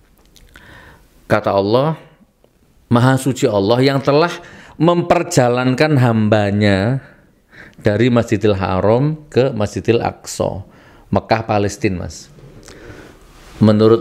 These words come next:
referensi yang saya baca, beberapa referensi itu seribu lima ratus kilo. Ngendi? Seribu lima ratus kilo ku Malang, di?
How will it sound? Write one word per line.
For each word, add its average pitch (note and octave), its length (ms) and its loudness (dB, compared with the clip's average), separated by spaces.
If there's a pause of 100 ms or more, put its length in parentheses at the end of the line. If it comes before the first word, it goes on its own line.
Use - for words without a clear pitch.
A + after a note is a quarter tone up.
referensi G#2+ 560 0
yang G#2+ 160 -2
saya A2 160 0
baca, G#2 320 0
beberapa G#2 480 -2
referensi G2+ 480 0
itu C3 160 0
seribu G#2+ 400 0
lima G2 240 2
ratus - 320 -2
kilo. G2 320 0 (960)
Ngendi? G#2+ 320 2
Seribu G2+ 320 -2
lima G2+ 160 2
ratus G#2 320 0
kilo A#2+ 160 2
ku B2 80 4
Malang, B2 400 2
di? F#2 160 -8